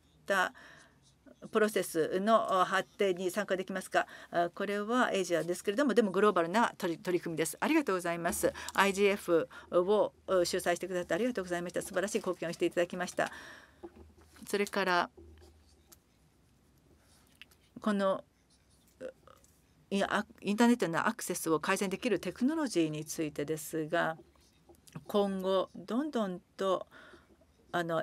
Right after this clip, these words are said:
上に飛んでいる衛星のキャパ、それから海底ケーブル、光、えー、ファイバーケーブル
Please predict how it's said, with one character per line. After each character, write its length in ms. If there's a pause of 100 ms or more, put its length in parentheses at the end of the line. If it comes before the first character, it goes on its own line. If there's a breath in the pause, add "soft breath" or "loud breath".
(140)
上 240
に 260
飛 160
ん 80
で 140
い 40
る 160
衛 220
星 560 (420)
の 160
キ 140
ャ 60
パ、 240
そ 180
れ 100
か 180
ら 120
海 180
底 160
ケ 200
ー 40
ブ 140
ル、 180 (220 loud breath)
光、 440
え 180
ー、 20
フ 80
ァ 80
イ 20
バ 140
ー 20
ケ 160
ー 60
ブ 80
ル 160